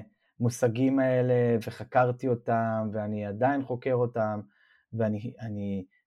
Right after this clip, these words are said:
חי משמעות. מי שמכיר אותי יודע שכאילו עבדתי בכנפיים של קרמבו, ואימצתי את החזון שלהם. מה, ענווה?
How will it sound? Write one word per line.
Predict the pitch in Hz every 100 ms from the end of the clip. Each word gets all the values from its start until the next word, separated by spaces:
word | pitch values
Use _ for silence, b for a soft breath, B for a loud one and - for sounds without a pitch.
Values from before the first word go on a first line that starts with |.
| -
חי | - 139 156
משמעות. | 151 127 139 127 123
מי | 123 123
שמכיר | 127 113 127
אותי | 117 117
יודע | 113 113 117
שכאילו | 104 - 110 107 101 b b b
עבדתי | - 110 120 127
בכנפיים | 120 113 120 113
של | - 104
קרמבו, | - 143 151 127
ואימצתי | 113 113 104 123 - 120
את | 117 107 107 104 _ _ _ _
החזון | - 131 135 143
שלהם. | 135 156 143 139 139 135 131 _
מה, | 123 127
ענווה? | 131 127 131